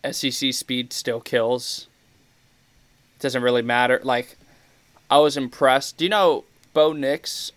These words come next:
actually kind of reminded me a little bit of how Sam Ehlinger looked his freshman year at Texas?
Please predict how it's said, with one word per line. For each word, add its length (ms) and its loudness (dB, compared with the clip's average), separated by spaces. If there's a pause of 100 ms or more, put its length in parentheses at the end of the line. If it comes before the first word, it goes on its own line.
actually 380 0
kind 360 -4
of 100 -8
reminded 420 -4
me 100 -8
a 80 -6
little 360 -2
bit 180 -2
of 100 -4
how 300 0
Sam 340 -6
Ehlinger 500 -8
looked 220 -8
his 160 -4
freshman 380 -8
year 100 -10
at 80 -16
Texas? 580 -12